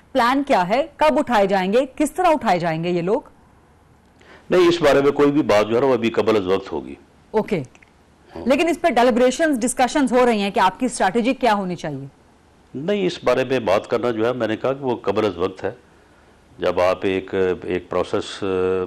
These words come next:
Speaker 2: और, और side से चला रहे हों, तो उस वक्त आपको फिर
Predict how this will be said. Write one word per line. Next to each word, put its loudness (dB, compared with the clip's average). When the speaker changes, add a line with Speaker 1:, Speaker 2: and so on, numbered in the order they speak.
Speaker 2:
और, -2
और 0
side -4
से -8
चला 0
रहे 0
हों, -6
तो -6
उस -6
वक्त -2
आपको -2
फिर -2